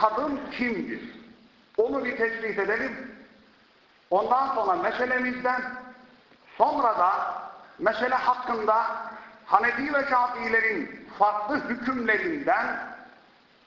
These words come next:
ve Hanefiler bu hükmü verirken has meddülünü kat'an ifade eder. Usul kaidesinden hareket ettiklerini anlatacağız.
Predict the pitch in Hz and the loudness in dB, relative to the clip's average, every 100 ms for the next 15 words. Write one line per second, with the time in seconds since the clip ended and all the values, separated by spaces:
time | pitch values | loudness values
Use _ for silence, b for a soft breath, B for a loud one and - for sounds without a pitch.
0 | _ _ _ - 208 214 254 277 277 277 | _ _ _ 0 2 4 2 0 -2 -2
1 | 247 214 220 254 - - 240 220 208 226 | 0 0 0 -4 -4 -6 -4 -2 0 -2
2 | 262 190 - 196 214 262 277 247 - - | -4 -6 0 2 2 2 -2 -4 -10 -14
3 | - - - - 185 220 254 262 262 220 | -18 -20 -20 -4 2 4 4 2 -2 -2
4 | 214 214 226 233 226 214 208 226 - 339 | -2 -2 -4 -2 -2 -2 -4 -2 4 4
5 | 349 - 240 220 196 180 196 190 185 180 | 4 2 4 2 0 -4 -4 2 4 4
6 | 175 165 160 165 170 - - - - - | 0 0 2 2 2 0 -2 -6 -10 -16
7 | - - - _ _ - - 247 247 339 | -20 -20 -20 _ _ -10 -2 -2 0 0
8 | 320 - 247 240 247 220 208 208 185 180 | -2 0 2 2 0 -2 -2 -4 0 0
9 | 165 - 190 208 226 247 247 196 - 175 | 0 0 2 2 0 -4 -4 -6 -6 -8
10 | - 165 156 160 240 233 127 - - 135 | -4 -2 -2 -2 -2 -4 -10 -14 -6 -4
11 | 107 - 76 - | -4 -8 -14 -18